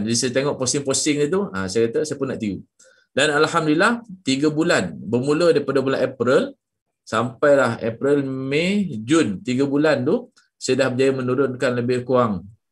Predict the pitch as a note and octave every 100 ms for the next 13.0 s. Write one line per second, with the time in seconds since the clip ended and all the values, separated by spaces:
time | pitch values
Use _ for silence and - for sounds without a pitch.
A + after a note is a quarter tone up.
0 | _ _ _ _ - - - A2 D3+ E3
1 | D3 B2 A#2 A2 C3 A#3 - _ _ _
2 | F#2+ A#2 C3 B2 A#2 G#2+ - A2 A2 G#2+
3 | G2+ F#2 C3 C#3 C3+ C3+ - F#3 B3+ -
4 | _ _ _ _ G#2+ C#3+ D#3 D3 B2+ B2+
5 | B2 B2 B2+ B2 A#2+ B2 C3 C#3 C#3+ A#2
6 | A#2+ A#2+ - A2 G#2+ A#2 G#2 G#2+ G2+ E2+
7 | - - G2 A2 A2 G#2+ G2+ A#2 A#2 A#2+
8 | B2 A#2 A#2+ A#2 F2+ A#2 G2 - - A#2
9 | - _ - _ _ A#2+ B2 C#3+ C3+ C3
10 | C3+ D3 C#3+ - B2+ C#3 C#3+ A#3 - -
11 | _ - G#2 G#2+ G#2+ A2 A2+ A2+ A2+ A2+
12 | A2 G#2+ - G2+ G2+ F#2+ A2 A#2 -